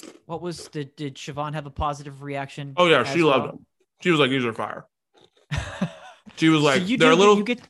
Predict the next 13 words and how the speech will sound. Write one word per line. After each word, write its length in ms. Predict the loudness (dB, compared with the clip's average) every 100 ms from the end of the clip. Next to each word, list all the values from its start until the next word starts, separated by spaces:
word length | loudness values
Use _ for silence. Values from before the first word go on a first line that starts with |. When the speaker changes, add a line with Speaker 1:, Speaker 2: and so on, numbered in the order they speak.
| _ _ _ _ -20 _ _ _
Speaker 2:
Oh, 100 | 2
yeah. 220 | 4 2 -2 -16 _ _ _ -20 -20
This, 360 | -4 -4 -4 -8
I 60 | 0
mean, 160 | 2 4
if 200 | 2 0 -2
you've 240 | -4 -4 -2
ever 200 | 0 2
had, 380 | 2 0 -2 -8 _ _ _ _
this 200 | -4 -4
just 260 | -2 -8 -4
tastes 240 | -2 0
like, 340 | 2 2 0